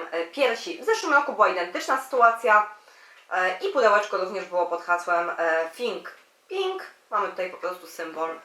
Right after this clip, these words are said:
różowej, różowej wstążki. Słuchajcie, zaczynamy. Pierwszym produktem, jaki znalazł się, e, w boksie,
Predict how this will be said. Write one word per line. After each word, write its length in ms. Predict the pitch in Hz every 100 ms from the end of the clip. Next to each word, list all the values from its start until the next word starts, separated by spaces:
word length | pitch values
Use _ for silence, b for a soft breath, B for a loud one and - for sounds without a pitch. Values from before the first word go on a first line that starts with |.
| B B
różowej, 840 | 226 285 262 180 160 160 160 165 - _ _ _ _ _ _ _ -
różowej 680 | 392 - 170 165 165 165 -
wstążki. 680 | - - 226 214 - - - _ B B -
Słuchajcie, 680 | - 508 440 392 - 247 -
zaczynamy. 680 | 311 - - 220 151 139 190 - B B B -
Pierwszym 300 | 440 605 494
produktem, 520 | 427 277 - 226 226
jaki 240 | 233 226 226
znalazł 520 | 240 269 277 277 -
się, 100 | 214
e, 380 | 202 185 175 165
w 140 | 156
boksie, 500 | 214 262 - - 254